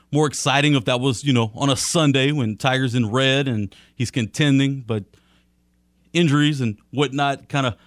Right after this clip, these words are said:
affected him this week, not able to make the cut. And in Tiger's words, though, he doesn't know if he's gonna be,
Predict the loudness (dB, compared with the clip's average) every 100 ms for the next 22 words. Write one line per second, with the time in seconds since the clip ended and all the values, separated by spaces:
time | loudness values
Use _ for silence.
0 | -10 -6 -2 -2 0 0 2 0 -6 -8
1 | -8 -2 0 0 -6 _ _ -4 0 2
2 | 2 2 0 0 -6 -2 0 2 2 -2
3 | -2 -6 -6 -4 -4 -2 -2 -2 0 2
4 | 2 -2 -4 -4 -4 -10 _ _ _ _
5 | _ _ _ -6 -2 -2 -4 -4 0 2
6 | 2 0 -2 -2 0 0 0 -2 -2